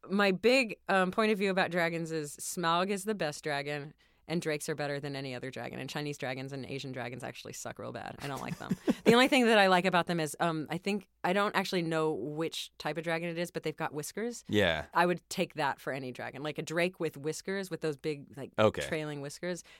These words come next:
Speaker 1: that would be f-, fucking rad.
Speaker 2: So your dragon lamp would come to life and grow whiskers if it doesn't already have them.
Speaker 1: Uh, yeah. Other than that, it would be a drake, not a wyvern, and it would be great.
Speaker 2: <laughs> Nice. The final question for everyone on the podcast is, what is happiness?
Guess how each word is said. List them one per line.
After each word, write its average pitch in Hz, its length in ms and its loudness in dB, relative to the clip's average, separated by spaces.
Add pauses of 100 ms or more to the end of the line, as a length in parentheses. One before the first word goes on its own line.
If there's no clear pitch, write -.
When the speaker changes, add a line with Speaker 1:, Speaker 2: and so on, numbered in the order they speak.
(100)
Speaker 1:
that 151 100 2
would 135 80 -6
be 139 80 -8
f-, - 160 -16 (120)
fucking 127 300 -10
rad. 113 280 -12
Speaker 2:
So - 140 -2
your 90 120 4
dragon 87 340 2
lamp 80 140 -2
would 80 100 -8
come 80 160 -4
to 78 60 -4
life 73 280 -4 (120)
and 90 200 -4 (200)
grow 104 160 2
whiskers 80 400 -2
if 80 80 -6
it 92 80 -2
doesn't 95 180 2
already 80 220 0
have 71 180 -4
them. - 220 -14 (100)
Speaker 1:
Uh, 165 260 4
yeah. 147 320 2
Other 185 220 4
than 185 80 0
that, 165 160 2
it 160 40 4
would 156 100 0
be 151 140 -4
a 131 40 -4
drake, 190 420 0
not 147 220 -2
a 147 60 -2
wyvern, 165 640 0
and 135 260 -8
it 131 40 -12
would 180 100 -8
be 208 40 -6
great. - 180 -10 (200)
Speaker 2:
<laughs> 139 160 -2
Nice. - 400 -4 (380)
The 120 100 6
final 160 260 8
question 135 300 6
for 113 220 0
everyone 170 400 6
on 135 100 6
the 127 80 6
podcast 113 580 2
is, 92 220 2
what 101 340 4
is 98 280 2
happiness? - 800 -2